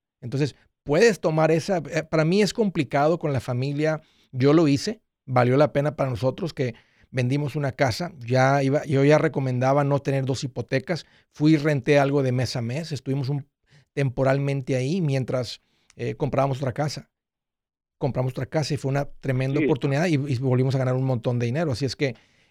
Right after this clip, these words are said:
Speaker 1: eh, o sea, me estás preguntando qué hacer, lo que yo he hecho en el pasado, lo voy a seguir recomendando. Entre más transacciones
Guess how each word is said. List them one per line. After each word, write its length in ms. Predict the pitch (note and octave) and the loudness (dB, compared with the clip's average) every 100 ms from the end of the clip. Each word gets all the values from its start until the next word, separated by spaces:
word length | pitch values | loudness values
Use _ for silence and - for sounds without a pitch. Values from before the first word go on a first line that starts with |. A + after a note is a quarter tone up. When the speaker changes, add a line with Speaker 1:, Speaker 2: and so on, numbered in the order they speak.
| - | -20
Speaker 1:
eh, 100 | - | -18
o 60 | |
sea, 260 | - C3 B2 _ _ | -6 -6 -6 _ _
me 100 | A#2 | -6
estás 160 | C#3 | -4
preguntando 760 | B2+ E3 D3 D3+ D3+ E3+ E3+ D#3 _ | -2 0 2 2 2 4 2 0 _
qué 140 | - D#3+ | 0 2
hacer, 380 | D#3 E3+ G#3 - _ _ _ _ | 2 0 -2 -6 _ _ _ _
lo 260 | D3+ C#3 - | 0 2 2
que 140 | C#3+ | 2
yo 160 | C3+ D#3 | 6 4
he 40 | |
hecho 140 | D3 | 4
en 80 | F3 | 0
el 120 | D3+ | -2
pasado, 400 | B2+ B2+ D#3 E3+ | -4 -6 0 0
lo 100 | D3 | 2
voy 80 | C3 | 0
a 20 | |
seguir 220 | B2+ B2+ A#2 | -2 -2 -4
recomendando. 540 | A#2 G#2+ G2+ - - | -4 -6 -6 -10 -8
Entre 220 | - A#2+ B2 | -6 -4 0
más 240 | C#3 D3+ | 0 0
transacciones 840 | G3 F#3 E3 - D#3 F#3 G3+ - | -2 -4 -6 -4 -2 -2 -8 -12